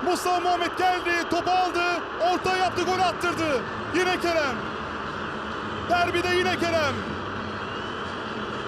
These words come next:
Bu kez kafayla. Kerem Aktürkoğlu. Asist. Yine Mustafa Muhammed. Gol. Kerem. İki sıfır oldu. İtirazlar var Beşiktaşlı oyunculardan.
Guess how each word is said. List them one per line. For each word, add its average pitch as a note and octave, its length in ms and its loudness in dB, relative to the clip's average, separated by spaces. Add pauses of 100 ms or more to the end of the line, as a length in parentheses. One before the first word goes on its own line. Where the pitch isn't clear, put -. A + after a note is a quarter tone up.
(240)
Bu E4+ 120 2
kez F4 260 2
kafayla. E4+ 440 2 (1080)
Kerem E4+ 240 2
Aktürkoğlu. D#4 720 2 (1400)
Asist. D#4 360 0 (300)
Yine E4+ 160 2
Mustafa E4 380 2
Muhammed. D#4 460 2 (500)
Gol. F4 300 4 (680)
Kerem. F4 420 2 (1400)
İki E4+ 140 0
sıfır E4 220 0
oldu. E4 240 2 (240)
İtirazlar E4 540 2
var E4 160 4
Beşiktaşlı D#4 500 0
oyunculardan. A#3 560 0